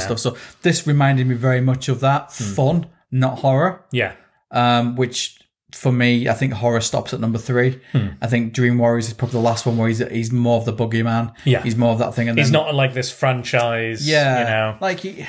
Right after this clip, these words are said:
Speaker 2: by the fourth one, they were making toys for,
Speaker 1: Yeah,
Speaker 2: for him
Speaker 1: exactly.
Speaker 2: and stuff like that. So
Speaker 1: Yeah.
Speaker 2: he, he'd become
Speaker 1: You had the Freddy stories, you had all
Speaker 2: Yeah,
Speaker 1: that stuff.
Speaker 2: he,
Speaker 1: And then
Speaker 2: he
Speaker 1: they
Speaker 2: become
Speaker 1: kind of brought it back, didn't they, when Wes Craven came back? They
Speaker 2: Yeah,
Speaker 1: kind of
Speaker 2: and they
Speaker 1: brought it
Speaker 2: tried
Speaker 1: back.
Speaker 2: to kind of bring him back to kind of
Speaker 1: New,
Speaker 2: being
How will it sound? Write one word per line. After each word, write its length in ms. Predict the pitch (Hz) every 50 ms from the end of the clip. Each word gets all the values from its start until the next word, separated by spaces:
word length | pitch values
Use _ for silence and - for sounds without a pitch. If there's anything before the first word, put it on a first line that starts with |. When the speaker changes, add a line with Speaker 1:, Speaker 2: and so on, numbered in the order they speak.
| - - _
Speaker 2:
by 160 | 190 180 202
the 100 | 202 185
fourth 300 | 135 - 190 208 214 175
one, 80 | 160 135
they 40 | 123
were 40 | 120
making 280 | 139 147 135 135 123
toys 400 | 117 139 143 143 127 113 113 -
for, 160 | - - 110
Speaker 1:
Yeah, 160 | 113 110 101 95
Speaker 2:
for 80 | 110
him 60 | 110 110
Speaker 1:
exactly. 80 | 107
Speaker 2:
and 80 | 107 104
stuff 220 | 101 98 120 - -
like 180 | 117 117 127
that. 80 | 131 120
So 120 | - 127 113
Speaker 1:
Yeah. 80 | 113 113
Speaker 2:
he, 80 | 120 113 -
he'd 140 | 123 117 -
become 480 | 127 127 - - 147 135 127 120 117 110
Speaker 1:
You 60 | 131
had 80 | 127 127
the 80 | - 123
Freddy 380 | - - 139 131 127 120 117
stories, 680 | 113 - - - 135 123 123 120 120 120 123 120 113 117
you 80 | 120 113
had 120 | 113 113
all 80 | - 175
Speaker 2:
Yeah, 460 | 175 160 151 151 143 139 135 131 123
Speaker 1:
that 40 | 127
stuff. 120 | 127 127
Speaker 2:
he, 100 | 135 -
Speaker 1:
And 100 | - 139 147
then 140 | 143 139
Speaker 2:
he 60 | 143 131
Speaker 1:
they 140 | 143 147
Speaker 2:
become 140 | 156 156 160
Speaker 1:
kind 120 | - 165 151
of 80 | 139
brought 220 | 139 151 151 156 139
it 100 | 131 131
back, 220 | 147 131 127 127
didn't 160 | 131 131 127
they, 120 | 117 113 113
when 180 | 113 117 117
Wes 200 | 117 117 117 -
Craven 320 | - - 117 117 110 110 107
came 220 | - 120 110 104 104
back? 140 | 107 101 -
They 60 | 175
Speaker 2:
Yeah, 120 | - 170 165
Speaker 1:
kind 40 |
of 40 | 151 139
Speaker 2:
and 80 | 131
they 40 | 131
Speaker 1:
brought 60 | 110 107
it 80 | -
Speaker 2:
tried 100 | 147 139 135
Speaker 1:
back. 80 | 107
Speaker 2:
to 80 | 117 131
kind 240 | 117 - - 135 123
of 80 | 123 113
bring 160 | 117 127 123 123
him 100 | 120 113
back 260 | 117 120 117 - -
to 80 | - -
kind 180 | - 120 113
of 140 | 110 110 107
Speaker 1:
New, 60 | 131
Speaker 2:
being 300 | 120 123 127 123 117 107